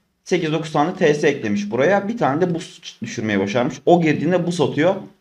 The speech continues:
Biz farmlıyoruz, buz alamıyoruz. O biraz daha şanslı bu konuda. Yani bir, bir saat falan oynamış o. Teşekkür ediyorum onu buradan tekrardan.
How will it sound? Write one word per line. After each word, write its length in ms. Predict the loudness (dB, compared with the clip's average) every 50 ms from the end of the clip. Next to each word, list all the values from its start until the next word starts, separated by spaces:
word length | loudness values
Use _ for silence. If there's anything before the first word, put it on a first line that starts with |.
| _ _ _ -6
Biz 180 | -6 -4 -2
farmlıyoruz, 500 | 2 2 2 2 2 0 0 0 -2 -6
buz 120 | -6 -2 0
alamıyoruz. 480 | 2 2 2 2 0 -2 -4 -4 -4
O 120 | -2 -2 0
biraz 260 | 2 4 4 4 4
daha 100 | 4 2
şanslı 360 | 0 0 -2 -2 -2 -4 -6
bu 40 | -6
konuda. 440 | -4 -4 -4 -2 -2 -2 -4 -4 -8 -18 _ _ _ -12
Yani 140 | -10 -8
bir, 100 | -6 -6
bir 40 | -6
saat 340 | -2 4 4 4 4 4 2
falan 220 | -2 0 0 2
oynamış 340 | 2 2 2 2 0 0 -2
o. 80 | -4 -6
Teşekkür 360 | -6 -4 -4 -4 -2 0 0
ediyorum 280 | 0 2 2 2 2 0
onu 220 | 0 0 -2 -2
buradan 180 | -2 -4 -4 -4
tekrardan. 500 | -8 -6 -4 -4 -2 -2 -4 -4 -6